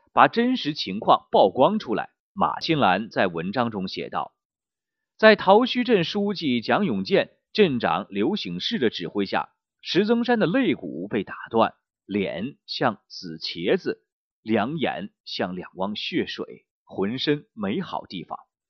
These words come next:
躺不下，起不来，生活还不能自理。”马青兰的小女儿也因为拒绝配合恶警的谎言而被恶徒殴打。马青兰在给明慧网的文章中说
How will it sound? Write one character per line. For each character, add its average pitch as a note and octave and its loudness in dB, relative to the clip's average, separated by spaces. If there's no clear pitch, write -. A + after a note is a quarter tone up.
躺 C3 2
不 D#3+ -8
下， F#3+ 0
起 - -10
不 E2+ -10
来， D#2 -6
生 F3+ 2
活 F2 -2
还 - -10
不 G#2+ -6
能 E2+ -8
自 F2+ -10
理。” D#2 -16
马 D#2+ -2
青 - -4
兰 F#3+ 4
的 F#3+ 0
小 F3 2
女 A2+ 0
儿 A#2+ 4
也 G#2+ -2
因 C3+ 0
为 B2 2
拒 D3 -6
绝 A2 2
配 D#3 -2
合 G2+ -4
恶 C#3 -2
警 F2+ -8
的 A#2+ -6
谎 E2+ 2
言 E2 -6
而 A#2 2
被 A#2 0
恶 D#3 4
徒 F2 -6
殴 B2 -2
打。 - -10
马 E3+ -2
青 G3 -2
兰 D3+ 4
在 D#3+ 2
给 A2 0
明 F#2+ 0
慧 D3+ -2
网 E2 0
的 D2+ -8
文 D#2 -8
章 G2+ -4
中 E2+ -12
说 - -10